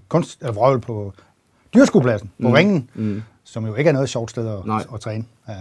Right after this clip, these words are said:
Speaker 1: af mange grunde.
Speaker 2: Så det er ikke bare nogle, øh, Old Boys-spillere fra Hjallerup Marked, de skal møde, det kan jeg sige.
Speaker 1: Nej, for søren da. Det er
Speaker 2: Og, øh, det er jo netop en, øh, taktisk udfordring for O B nu, hvis de skal stå over for sådan en mur.
Speaker 1: Ja.
Speaker 2: Hårdt fightende mur.
Speaker 1: Og,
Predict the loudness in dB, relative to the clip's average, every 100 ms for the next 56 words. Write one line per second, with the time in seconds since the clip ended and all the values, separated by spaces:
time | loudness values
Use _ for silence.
0 | -14 -12 -10 -10 -10 -14 _ _ _ -2
1 | 0 0 0 0 0 0 -2 -2 -2 -2
2 | -4 -4 -4 -4 -4 -6 -4 -2 -2 -2
3 | -4 -6 -8 -10 -10 -6 -6 -6 -8 -4
4 | -4 -4 -4 -2 -4 -6 _ -6 -6 -6
5 | -6 -6 -8 -14 _ -10 -6 -4 -4 -2
6 | 0 2 2 2 0 0 -2 -2 -4 -6
7 | -6 -4 -6 -6 -8 -6 -4 -2 -2 -2
8 | -6 -10 -8 -4 -2 -2 -6 -6 -2 0
9 | 0 -2 -10 _ _ -14 -14 -18 -8 -6
10 | -6 -12 -10 -6 -4 -2 -2 -4 -8 -14
11 | -18